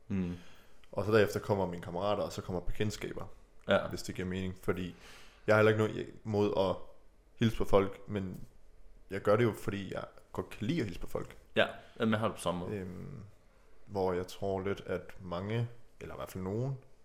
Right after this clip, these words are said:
Speaker 2: stiller den her idé op, og det her billede op om, at jeg kender så mange, og have,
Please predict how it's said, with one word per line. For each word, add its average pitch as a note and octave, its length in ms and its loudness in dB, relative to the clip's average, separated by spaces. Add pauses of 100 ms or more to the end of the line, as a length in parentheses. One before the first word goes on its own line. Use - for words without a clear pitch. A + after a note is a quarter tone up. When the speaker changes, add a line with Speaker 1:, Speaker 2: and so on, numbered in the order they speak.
(180)
Speaker 2:
stiller F#2 260 -2
den G2 180 -2
her G2 140 0
idé A2 300 -2
op, - 360 -2
og F#2 240 -2
det G2 80 -6
her F#2+ 60 0
billede A2 320 4
op F#2 80 2
om, F#2 140 2
at E2+ 80 0 (600)
jeg - 160 0
kender F#2 200 0
så - 140 -4
mange, F2+ 260 -2
og F#2 280 0
have, F#2+ 140 0